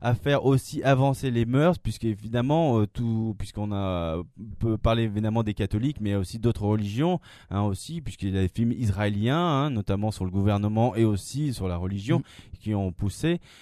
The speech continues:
Speaker 1: Donc voilà, moi je trouve qu'il est tout à fait normal, et c'est le, même le devoir d'un art, que ce soit la peinture, le théâtre ou autre, de faire avancer la société.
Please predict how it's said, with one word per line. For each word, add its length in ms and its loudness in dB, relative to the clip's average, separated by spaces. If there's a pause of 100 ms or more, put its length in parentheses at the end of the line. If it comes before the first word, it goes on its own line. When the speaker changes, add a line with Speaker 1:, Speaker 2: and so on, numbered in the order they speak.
(180)
Speaker 1:
Donc 180 -4
voilà, 300 2
moi 160 2
je 80 -6
trouve 180 -4
qu'il 380 -4
est 100 0
tout 160 -2
à 60 2
fait 140 0
normal, 500 2
et 100 2
c'est 180 -2
le, 140 0
même 240 2
le 100 2
devoir 400 2
d'un 280 0
art, 400 0 (320)
que 60 0
ce 140 2
soit 200 2
la 200 0
peinture, 360 2
le 200 6
théâtre 680 -2
ou 340 2
autre, 220 -2
de 160 0
faire 280 -2
avancer 340 -6
la 100 -6
société. 480 -12